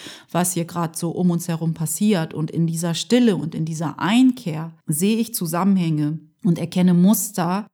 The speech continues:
die mir entgehen, wenn ich zu sehr im Außen bin, zu sehr meine Energie und meinen Fokus auf dieses laute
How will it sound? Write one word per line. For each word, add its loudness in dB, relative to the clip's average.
die 0
mir 0
entgehen, 2
wenn 0
ich -4
zu 0
sehr -2
im -4
Außen 2
bin, 4
zu 0
sehr 0
meine -2
Energie -2
und 2
meinen -2
Fokus -4
auf -6
dieses -8
laute 2